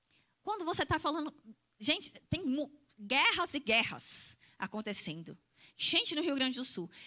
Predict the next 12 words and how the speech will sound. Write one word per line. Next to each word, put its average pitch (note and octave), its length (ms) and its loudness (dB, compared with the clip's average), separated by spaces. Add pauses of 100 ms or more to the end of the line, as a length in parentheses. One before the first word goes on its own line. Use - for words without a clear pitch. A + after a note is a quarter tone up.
(200)
E G3+ 80 -8
você B3+ 300 0
tá C#4+ 160 8
ali, C4 200 4
o C4+ 60 0
menino B3 240 0
tá B3+ 100 0
dando B3 160 0
chilique, A#3 320 -2
você A#3 180 -4
fala, A3 200 -4
"Deus, A3 300 -6